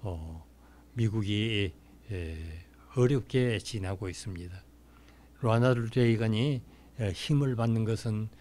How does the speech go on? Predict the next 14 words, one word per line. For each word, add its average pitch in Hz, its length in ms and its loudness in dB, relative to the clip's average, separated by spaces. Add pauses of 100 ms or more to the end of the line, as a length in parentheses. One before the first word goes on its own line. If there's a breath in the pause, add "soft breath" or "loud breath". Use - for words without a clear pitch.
(240 loud breath)
미국 127 340 0
경제가 110 680 0 (320 loud breath)
이렇게 117 380 2
어렵게 127 520 0
되고 95 520 -4 (400 loud breath)
미국의, 123 440 4
어, 113 560 4
빚이, 123 600 -2 (360 loud breath)
에, 87 380 -4
굉장히 127 520 4
많은 104 360 0
것이 104 520 -2 (340 loud breath)
그것이 104 640 -2
로널드 104 500 -2